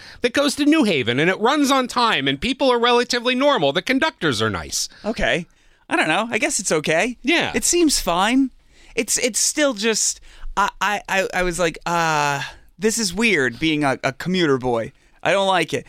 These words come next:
Speaker 2: I will tell you what I'm doing, so, 'cause I'm coming in tomorrow too. You know what I did? I just got a hotel. I just,
Speaker 1: Okay.
Speaker 2: I just decided.
Speaker 1: So you live too far away.
Speaker 2: Well, it's b-, more the fact that the only reason my mom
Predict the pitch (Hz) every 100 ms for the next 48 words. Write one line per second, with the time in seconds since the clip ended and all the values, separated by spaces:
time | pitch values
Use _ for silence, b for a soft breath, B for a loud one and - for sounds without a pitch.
0 | B - 175 214 - 190 175 160 147 156
1 | - 143 139 139 160 151 143 139 139 139
2 | 139 - 147 160 147 160 151 147 160 160
3 | - B B B 131 131 131 120 131 147
4 | 147 139 131 120 - - - _ _ b
5 | b 160 160 160 294 147 110 - - 202
6 | - 208 - 214 170 185 180 170 175 175
7 | 220 175 131 147 123 110 90 95 85 80
8 | B B B 339 330 285 - 277 226 233
9 | 233 277 277 311 302 220 175 165 185 -
10 | 214 202 - 190 220 240 269 220 208 190
11 | 175 - 180 190 226 208 131